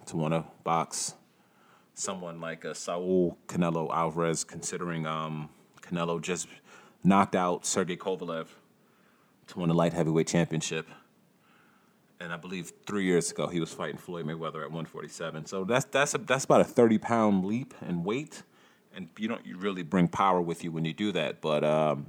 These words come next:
he did. Hopefully his urine is clean. Um, but yeah, it's stupid for Masvidal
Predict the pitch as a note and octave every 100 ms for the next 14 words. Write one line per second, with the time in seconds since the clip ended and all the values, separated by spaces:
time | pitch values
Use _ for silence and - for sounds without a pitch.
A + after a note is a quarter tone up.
0 | - - F2+ E2+ A2+ F2 - A2 B2+ A#2+
1 | A2+ G2+ F#2+ A#2 A#2+ F2+ - D#2 D2 -
2 | - - _ - C#3 C#3+ C#3+ C#3 C3 -
3 | _ _ _ _ _ _ _ _ _ -
4 | A2 A#2 F#2+ G#2+ - - C3 - F2+ -
5 | F2 D#2+ F2 E2+ D2+ D2